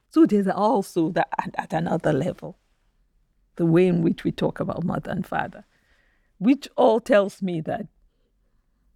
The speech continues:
for Yorubas, it's not about anatomy, <laughs> right? A whole lot of these things is not about anatomy. And that many of our categories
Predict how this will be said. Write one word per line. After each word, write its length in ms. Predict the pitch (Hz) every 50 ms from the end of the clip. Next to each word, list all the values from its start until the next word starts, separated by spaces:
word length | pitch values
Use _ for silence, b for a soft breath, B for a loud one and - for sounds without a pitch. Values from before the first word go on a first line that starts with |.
| _ _ -
for 100 | 180 180
Yorubas, 920 | 185 202 196 190 185 170 160 151 196 214 226 165 151 - - - - - _ _
it's 160 | 180 - -
not 240 | 185 196 214 - -
about 320 | - 156 - - 151 -
anatomy, 760 | 151 147 143 147 143 233 302 - - - 170 175 175 - - _ _ _ _ _ _ _ _ _ _ _ _ _ _
<laughs> 680 | _ _ _ _ - - - - - - - 233 262 -
right? 420 | 208 202 196 208 - - - - - - - _ _ _ _ _ _ _ _ _ _
A 60 | 165
whole 340 | 147 160 208 254 349 392 370
lot 180 | 349 302 269 -
of 180 | 196 185 180
these 200 | 175 208 202 -
things 420 | _ - 160 - 220 202 147 - -
is 240 | - 170 - -
not 160 | 170 165 - 170
about 280 | 175 165 - - - 165
anatomy. 680 | - - - - - - - - - 156 151 156 - _ _ _ _ _ _ _ _ _ _ _ _ _ _ _ _ _
And 160 | - 170 185
that 160 | 170 196 170 - -
many 340 | 185 208 247 311 311 330 339
of 160 | 302 233 170
our 300 | 185 147 131 165 196 165
categories 1120 | - - - 262 285 294 277 214 - - - - 175 - - - - 196 208 - - -